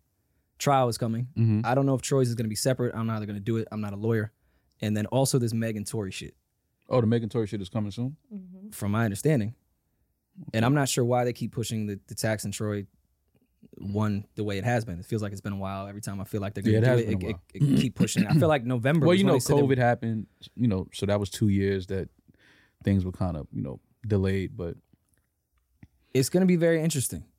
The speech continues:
Speaker 1: And, and I mean that with, with a very heavy heart, 'cause somebody's life was lost.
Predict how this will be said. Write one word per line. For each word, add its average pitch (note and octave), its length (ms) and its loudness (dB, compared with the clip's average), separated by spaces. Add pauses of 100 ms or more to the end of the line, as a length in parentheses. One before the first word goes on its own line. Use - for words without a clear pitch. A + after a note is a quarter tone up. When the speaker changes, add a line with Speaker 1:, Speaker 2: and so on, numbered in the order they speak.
Speaker 1:
And, A2 100 -2
and A#2 140 0
I B2 60 4
mean C#3 200 4
that C3 160 2
with, A#2 160 -2
with G#2+ 400 -6
a A2 80 -6
very A#2+ 280 0
heavy A#2+ 200 2
heart, A2 280 -4
'cause - 320 -12
somebody's A#2 560 0
life B2 280 -2
was G#2+ 120 -8
lost. A2 400 -4